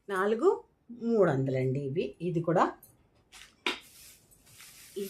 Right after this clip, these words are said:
పర్స్ ఒకటి కొన్నాను. ఇది, ఆ, వంద రూపాయలు అనుకుంటా, లెదర్ పర్స్ వంద రూపాయలు. కానీ వెళ్ళాం కదా, ఏదో కొనాలి కదా అని కొన్నాను.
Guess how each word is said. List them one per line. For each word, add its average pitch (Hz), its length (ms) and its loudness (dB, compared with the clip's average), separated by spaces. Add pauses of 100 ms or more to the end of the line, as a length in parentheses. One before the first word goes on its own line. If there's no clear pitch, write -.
(120)
పర్స్ 196 300 0
ఒకటి 185 240 -2
కొన్నాను. 156 600 -2
ఇది, 208 380 4 (600)
ఆ, 160 60 -4 (1500)
వంద 190 220 6
రూపాయలు 185 300 4
అనుకుంటా, 175 440 -2
లెదర్ 165 500 2
పర్స్ 170 280 0
వంద 180 320 2
రూపాయలు. 156 380 2 (680)
కానీ 214 180 2
వెళ్ళాం 190 320 4
కదా, 185 240 4
ఏదో 180 220 8
కొనాలి 175 420 6
కదా 175 220 0
అని 180 100 2
కొన్నాను. 170 440 0